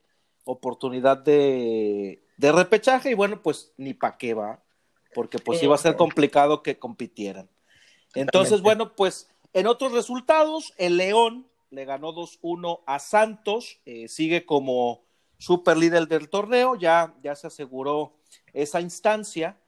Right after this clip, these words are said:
Speaker 1: y bueno, pues, revisar si el profe Nacho aprenderá de sus errores en liguilla, y pues, eh, a lo mejor meter un poquito menos de espectáculo y más, más tu camión,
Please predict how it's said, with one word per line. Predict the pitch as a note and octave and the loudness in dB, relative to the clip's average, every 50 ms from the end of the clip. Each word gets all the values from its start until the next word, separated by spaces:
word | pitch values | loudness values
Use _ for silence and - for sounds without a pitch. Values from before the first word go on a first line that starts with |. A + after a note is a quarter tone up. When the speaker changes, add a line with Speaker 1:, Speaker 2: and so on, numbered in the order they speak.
| _ _ _ _ _ _ _ _ | _ _ _ _ _ _ _ _
Speaker 1:
y | C#3 C#3+ | -12 -6
bueno, | C3 D3+ D#3+ E3 F3+ F#3+ - | 0 2 2 2 2 -4 -2
pues, | - E3 D#3+ D3+ - - _ _ | 0 0 0 0 -2 -8 _ _
revisar | C3 C#3 D3 D3+ D3 D3 D3+ D3 - F3+ E3+ F3 F#3+ F#3 | -8 -2 -2 0 0 0 -2 -2 2 2 4 4 4 2
si | - - - G3 F#3 F3 E3 D#3 D3+ C#3+ C#3 C3 C3 B2+ B2+ C3 _ | -2 -8 -8 -6 -4 -4 -2 -2 -4 -4 -6 -8 -8 -10 -10 -10 _
el | B2+ B2 B2 A#2+ A#2+ | -8 -8 -6 -6 -8
profe | _ - E3+ E3 - - F3 | _ 2 0 2 2 0 0
Nacho | E3+ E3+ E3+ E3 - - F3+ | 2 4 2 2 2 -2 -6
aprenderá | E3 _ C#3 B2+ B2 C3+ C3+ D3 | -6 _ -6 -4 -2 0 2 2
de | D#3+ | 0
sus | E3 - E3 - E3 | 0 -4 -8 -4 -4
errores | D#3+ D3 D#3 F3 E3+ E3 F3 E3+ - E3+ | -4 0 2 2 2 2 2 -2 -4 -6
en | D#3+ D#3+ | -4 -4
liguilla, | D#3+ E3+ D#3 F3+ F#3+ F3 E3 E3 D#3+ F3 - _ _ _ _ - _ _ _ _ _ | -4 -6 -6 -6 -10 -4 -2 -4 -4 -4 -6 _ _ _ _ -20 _ _ _ _ _
y | C3+ C3 | -12 -12
pues, | _ _ C3+ C3+ B2+ - - _ | _ _ 0 0 0 -2 -8 _
eh, | B2+ B2+ B2 A#2 A#2 A2+ A2+ A2+ A2+ A2+ A2+ A2+ A2+ A2 - _ _ _ - | -2 -2 0 0 0 -2 -2 -2 -2 0 0 -2 -2 -4 -6 _ _ _ 2
a | - C3+ | 4 4
lo | D3 D3 C#3+ | 6 6 6
mejor | D3 C#3+ - - F#3 G#3+ A3 | 4 2 4 4 2 2 2
meter | A#3+ A3+ - A3+ A3+ | -2 0 2 2 0
un | A#3+ - | 0 -2
poquito | - G#3+ - A#3 G#3 _ A#3+ A3+ | -4 -4 -4 -4 -2 _ 0 0
menos | G#3+ A#3 A3+ A#3 G#3 | 0 -2 -4 -2 -2
de | G3+ | -4
espectáculo | - - - G3+ - _ - F3+ F#3+ - - A3 G3+ F3+ | -4 -2 -4 -4 -2 _ 2 2 2 2 -2 0 0 0
y | E3 D3+ | -2 2
más, | D3+ E3 F3+ F#3 - - _ _ _ _ _ _ _ _ _ | 2 2 2 2 -2 -10 _ _ _ _ _ _ _ _ _
más | C#3 C#3 D3+ E3+ F#3 - - _ | -2 2 2 2 2 0 -6 _
tu | _ A3+ F#3+ - | _ -2 0 4
camión, | - E3 D#3+ D#3+ E3+ F3+ F#3+ G3+ A#3 C#4+ | 4 4 4 4 0 0 0 -2 -4 -8